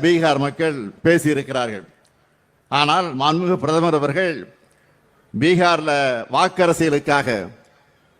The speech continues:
அங்கே போய் நாடகத்தை நடத்தியிருக்கிறார்.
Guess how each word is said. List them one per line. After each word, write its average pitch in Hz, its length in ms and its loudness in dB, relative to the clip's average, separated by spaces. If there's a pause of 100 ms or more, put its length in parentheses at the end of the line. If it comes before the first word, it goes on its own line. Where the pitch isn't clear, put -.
(360)
அங்கே 151 200 4 (140)
போய் 165 180 4 (440)
நாடகத்தை 151 520 0
நடத்தியிருக்கிறார். 123 680 -6